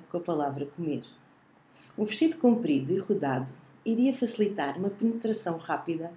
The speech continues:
num qualquer lugar, local ali perto. "Comer qualquer coisita, como assim? Posso providenciar algo, mas, Xavier,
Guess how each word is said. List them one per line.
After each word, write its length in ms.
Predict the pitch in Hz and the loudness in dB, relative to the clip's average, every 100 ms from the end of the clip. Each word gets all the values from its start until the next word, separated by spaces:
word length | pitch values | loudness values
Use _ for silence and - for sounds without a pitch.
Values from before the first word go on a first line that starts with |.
| - | -6
num 120 | 202 | -4
qualquer 340 | 208 208 196 | -2 0 2
lugar, 400 | 190 185 170 - | 2 2 0 -2
local 420 | 180 180 175 156 165 | -6 -4 0 0 0
ali 160 | 185 | -2
perto. 420 | 185 139 135 - - - - - _ _ _ _ _ | -2 -4 -6 -14 -20 -20 -20 -20 _ _ _ _ _
"Comer 300 | 269 302 302 | 6 8 6
qualquer 380 | 294 285 285 277 | 4 2 4 2
coisita, 600 | 262 240 208 247 240 240 | 2 2 4 2 2 0
como 320 | 233 233 220 233 | 0 2 2 4
assim? 460 | 233 - 170 - - - - | 2 0 0 -2 -4 -12 0
Posso 280 | 233 233 - | 0 0 -2
providenciar 760 | 240 247 247 247 247 277 262 | 0 2 4 4 4 2 4
algo, 320 | 302 247 196 | 4 4 2
mas, 200 | 180 180 | 2 2
Xavier, 600 | - - 190 226 185 143 | -2 -2 0 4 4 4